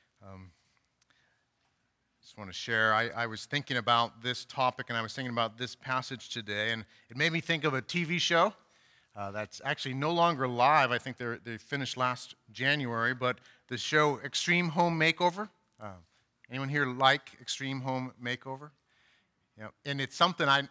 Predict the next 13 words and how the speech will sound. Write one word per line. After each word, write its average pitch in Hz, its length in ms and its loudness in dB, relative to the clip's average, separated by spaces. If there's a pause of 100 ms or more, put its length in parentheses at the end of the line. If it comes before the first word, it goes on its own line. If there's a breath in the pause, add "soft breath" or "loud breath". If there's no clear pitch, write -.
I 156 180 10
like 156 380 6
it, 190 180 2 (100)
and, 127 240 -2
um, 113 260 0
and 127 100 0
I 123 40 4
watched 139 380 4
it - 40 -20
for, 117 360 -2
for 131 180 -6
a 120 40 -2
while, 123 540 4